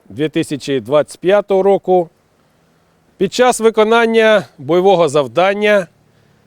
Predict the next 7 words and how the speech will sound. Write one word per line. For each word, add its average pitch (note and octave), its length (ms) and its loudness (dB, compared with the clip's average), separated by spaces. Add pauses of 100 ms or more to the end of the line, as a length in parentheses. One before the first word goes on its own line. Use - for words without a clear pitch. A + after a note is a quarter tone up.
(440)
вірний G#3+ 760 0 (160)
військовій E3+ 580 0
присязі F#3+ 760 -2 (840)
солдат F#3+ 480 0
Збройних G#3 800 0
сил F#3 340 0
України E3 680 0